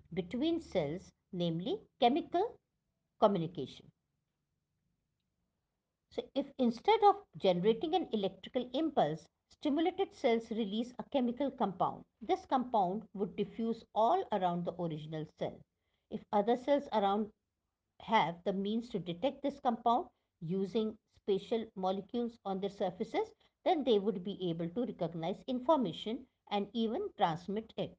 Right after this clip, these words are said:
This will be slower, of course, but it can potentially reach all cells of the body, regardless of nervous connections, and it can be done steadily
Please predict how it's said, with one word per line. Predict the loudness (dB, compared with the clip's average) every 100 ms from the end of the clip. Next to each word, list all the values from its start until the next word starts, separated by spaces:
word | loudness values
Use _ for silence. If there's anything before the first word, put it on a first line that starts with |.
| _ _ _ _ _ _ -8
This | -4 0
will | 2 2
be | -2
slower, | 0 0 2 2
of | 2 0
course, | 0 0 -2
but | 0 0 0
it | -12 -4
can | -2 -2 -4
potentially | -8 -2 0 0 -2 -2 0 -2 -2
reach | -2 -4 -6 0
all | 4 4 4
cells | 0 -2 -2 -4
of | -6
the | -6
body, | -4 -6 -10 -20 _ _
regardless | -6 2 2 2 -2 -4
of | -4 -4
nervous | -4 -2 -4 -4
connections, | -4 -4 -6 -6 -6 _ _ _ -2
and | -2
it | 0 0
can | 0
be | 0
done | 2 2 2
steadily | -2 2 4 4 2 0